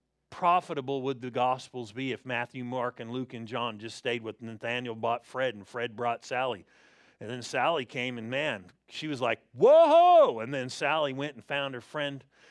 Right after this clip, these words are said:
Nikki, and Nikki came back and said, "Whoa!" And then, s-, I mean, you could just go on and on. But it just shows us that people had personal encounters.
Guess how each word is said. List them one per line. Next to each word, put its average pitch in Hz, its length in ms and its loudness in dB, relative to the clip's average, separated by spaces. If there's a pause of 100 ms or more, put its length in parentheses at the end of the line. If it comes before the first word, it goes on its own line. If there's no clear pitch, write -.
(160)
Nikki, 151 420 -6
and 90 160 -20
Nikki 147 300 -8
came 123 340 -8
back 117 300 -2
and 107 120 -12
said, 104 460 -6
"Whoa!" 254 840 8
And 117 180 -8
then, 139 300 -6
s-, - 160 -20 (260)
I 165 100 -2
mean, 156 140 -8
you 262 140 -6
could 147 100 -16
just 127 220 -10
go 127 180 -4
on 127 220 -6
and 156 100 -10
on. 269 220 -12 (1800)
But 160 120 0
it 147 80 -4
just 147 240 -6
shows 170 460 -4
us 135 240 -6
that 135 200 -8
people 131 600 -10 (140)
had 127 260 -6
personal 127 460 -12
encounters. 117 580 -12